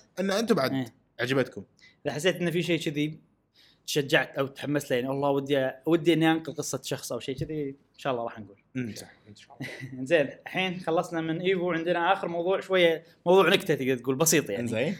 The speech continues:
Speaker 2: آه، في لعبة اسمها جنشن إمباكت.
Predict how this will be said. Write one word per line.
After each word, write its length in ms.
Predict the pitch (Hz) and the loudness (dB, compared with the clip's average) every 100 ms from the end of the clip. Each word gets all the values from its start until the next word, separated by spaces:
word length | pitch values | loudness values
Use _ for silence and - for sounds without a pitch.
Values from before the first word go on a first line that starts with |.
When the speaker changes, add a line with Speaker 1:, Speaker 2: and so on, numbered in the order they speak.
| - _ _ - | -10 _ _ -2
Speaker 2:
آه، 520 | 143 143 143 139 - - _ _ _ _ _ _ _ _ _ _ _ _ _ _ _ _ _ _ _ _ _ _ _ _ | 2 4 4 2 -2 -14 _ _ _ _ _ _ _ _ _ _ _ _ _ _ _ _ _ _ _ _ _ _ _ _
في 100 | - | 2
لعبة 180 | 214 226 | 6 8
اسمها 240 | 208 220 180 | 6 4 6
جنشن 680 | 160 220 214 196 202 196 | 10 10 8 4 2 0
إمباكت. 540 | 165 151 113 - - | 0 0 -10 -14 -18